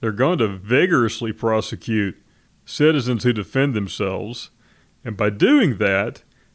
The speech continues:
they're going to allow the snowball of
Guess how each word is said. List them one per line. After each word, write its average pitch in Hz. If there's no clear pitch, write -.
they're 131
going 127
to 113
allow 139
the 117
snowball 117
of 104